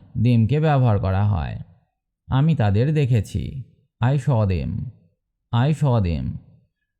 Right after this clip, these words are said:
তুমি কি তাদের সাথে যাবে? Will you go with them? Will you go with them? Than।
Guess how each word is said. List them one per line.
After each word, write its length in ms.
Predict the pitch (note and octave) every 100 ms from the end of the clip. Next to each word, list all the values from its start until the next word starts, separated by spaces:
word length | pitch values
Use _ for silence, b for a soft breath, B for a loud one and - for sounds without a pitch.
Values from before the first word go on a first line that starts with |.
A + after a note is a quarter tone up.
| _
তুমি 200 | D3 F3+
কি 120 | F3
তাদের 340 | E3 A2+ A#2 C3+
সাথে 320 | C#3+ A2+ G#2+
যাবে? 480 | G#2+ B2+ D#3 A1 - - _ _ _
Will 140 | G#2+ G#2
you 160 | G2+
go 340 | G2+ A#2 D#3+ D#3
with 160 | D3
them? 280 | E3+ F#3+ G#3+ - - _ _ _ G#2+
Will 280 | A2 G#2
you 80 | G2+
go 360 | G#2 A2+ B2 D#3+
with 180 | E3 D#3+
them? 240 | F3+ A3 - - - _ _ _ _ _ G#2+
Than। 280 | A#2+ F2+